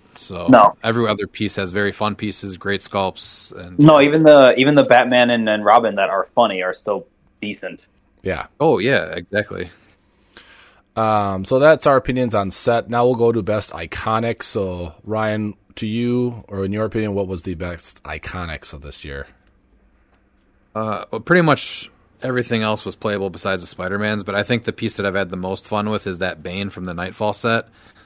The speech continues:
Speaker 1: and I've played a couple of the, uh, the other, like, the Batman in there too, or, um, Azrael also, and he's been a lot of fun. So both those, Azrael and Bane, have been really, really cool, and I haven't played him yet, but that Batman is, is really good.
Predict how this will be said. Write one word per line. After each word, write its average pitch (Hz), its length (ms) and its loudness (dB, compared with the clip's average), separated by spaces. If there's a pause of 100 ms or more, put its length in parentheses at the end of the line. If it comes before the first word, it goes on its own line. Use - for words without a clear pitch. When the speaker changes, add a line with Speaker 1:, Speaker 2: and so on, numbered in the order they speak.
(140)
Speaker 1:
and 95 220 -4
I've 90 120 -6
played 98 180 -2
a 85 60 -8
couple 95 280 -6
of 87 140 -6
the, 90 240 -6
uh, 85 360 -6 (100)
the 92 80 -10
other, 90 180 -4
like, 87 160 -6
the 87 80 -10
Batman 87 400 -10
in 85 140 -10
there 82 160 -12
too, 92 220 -8
or, 95 180 0
um, 87 340 -4 (580)
Azrael 92 360 0
also, 92 440 -2 (800)
and 92 260 -4
he's 113 140 2
been 101 140 0
a 95 40 0
lot 90 140 0
of 85 80 -6
fun. 90 240 -6
So 90 200 -8
both 87 260 0
those, 104 320 0
Azrael 95 440 -2
and 85 140 -8
Bane, 90 320 -6
have 85 160 -12
been 87 140 -8
really, 87 180 -6
really 85 240 -10
cool, 87 320 -8
and 90 300 -8
I 92 60 0
haven't 101 180 0
played 107 180 0
him 98 80 -2
yet, 92 140 -4
but 90 100 -12
that 85 160 -10
Batman 82 380 -6
is, 80 240 -14
is 80 160 -14
really 85 160 -12
good. 85 260 -12